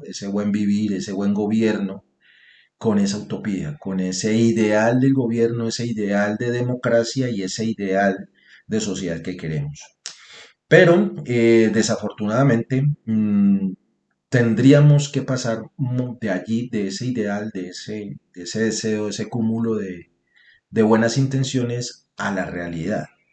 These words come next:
Es decir, mm, para nadie es un secreto, y yo creo que ustedes, muchos de ustedes y nosotros compartimos que hay cosas buenas, como por ejemplo salud universal, gratuita y de calidad para todos, educación universal,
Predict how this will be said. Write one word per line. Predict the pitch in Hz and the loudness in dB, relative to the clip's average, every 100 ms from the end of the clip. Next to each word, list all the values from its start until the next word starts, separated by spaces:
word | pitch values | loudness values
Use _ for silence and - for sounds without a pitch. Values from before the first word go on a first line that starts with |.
| _ - - _ | _ -20 -20 _
Es | 107 95 | -10 -6
decir, | 104 107 92 - - _ _ _ _ _ _ _ | -6 -4 -6 -8 -18 _ _ _ _ _ _ _
mm, | 107 101 95 | -6 -4 0
para | 98 92 | 0 0
nadie | 98 113 127 | 2 2 2
es | 127 131 | 2 -2
un | 120 120 120 - - | -6 -6 -8 -10 -12
secreto, | 117 - 107 107 131 | -10 -6 -6 -4 -4
y | 120 | -4
yo | 80 | -4
creo | 95 | -8
que | 95 | -8
ustedes, | 98 - 101 110 101 | -8 -4 -2 0 -2
muchos | 98 104 | -4 -4
de | |
ustedes | 95 - 98 104 | -8 -6 -6 -4
y | |
nosotros | 98 95 90 113 | -8 -8 -10 -10
compartimos | 98 98 92 90 90 107 | -10 -10 -10 -10 -10 -10
que | 92 | -12
hay | 87 | -12
cosas | 92 92 95 | -10 -8 -2
buenas, | 101 90 92 - | -2 -2 -6 -8
como | 101 98 | -8 -8
por | 92 | -8
ejemplo | 87 85 - 98 95 | -8 -10 -8 -6 -4
salud | 90 - 90 90 90 90 _ _ _ _ - - | -4 -4 -4 -2 -4 -6 _ _ _ _ -20 0
universal, | 123 113 101 98 107 101 92 92 - | 2 4 2 0 0 2 0 -4 -6
gratuita | 98 95 104 101 110 98 - _ - | -4 -4 -4 -4 -4 -8 -10 _ -6
y | 113 | -2
de | 101 | -2
calidad | - 92 90 92 | -2 -2 -2 -4
para | 95 92 | -2 -2
todos, | 95 90 104 104 - - | -2 -4 -4 -10 -16 -6
educación | 117 107 101 104 92 110 104 | -2 -2 -2 -4 -4 -2 0
universal, | 107 104 98 - 107 98 101 | 0 0 -2 0 0 2 0